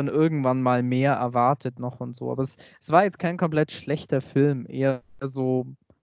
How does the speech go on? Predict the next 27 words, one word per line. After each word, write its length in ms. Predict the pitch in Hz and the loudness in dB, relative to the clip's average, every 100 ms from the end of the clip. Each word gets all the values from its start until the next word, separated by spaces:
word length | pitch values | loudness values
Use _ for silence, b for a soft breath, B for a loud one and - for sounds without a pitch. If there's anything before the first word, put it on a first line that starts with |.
| - | -10
bisschen 260 | 160 143 | -4 0
besser 300 | 139 143 147 | 2 4 4
noch 180 | 131 127 | 2 0
als 200 | - 123 | -4 -6
Mittelmaß. 580 | 131 135 123 110 107 120 | -6 -6 -6 -6 -6 -4
Der 80 | 131 | 0
hat 60 | 131 | 2
ja 60 | |
auch 100 | 135 135 | 2 0
irgendwie 300 | 139 131 127 | -4 -8 -8
das 200 | 127 - | -10 -10
Toronto 420 | - 123 135 135 | -6 -2 -2 -4
Film 240 | - 147 | -6 -4
Festival 400 | 151 151 - 139 131 | -2 -4 -2 -2 0
oder 180 | 131 | 0
so 280 | 127 127 131 b b b b b - | 0 0 -2 b b b b b -4
gewonnen 560 | 139 127 139 147 139 | 0 4 4 4 2
und 440 | 120 123 - - _ _ _ _ - | -2 -6 -10 -20 _ _ _ _ -10
ja, 140 | 113 | 0
wird 160 | 139 151 | 0 2
schon 120 | 165 | 0
nichts, 400 | 147 - - - | 0 -4 -18 -14
nichts 260 | 151 147 - | -8 -8 -4
ganz 220 | 131 131 | -2 -2
Schlechtes 520 | - 123 131 - 117 | -4 -6 -6 -6 -10
sein, 240 | - 117 120 | -8 -6 -4
aber 300 | 113 113 | -2 -2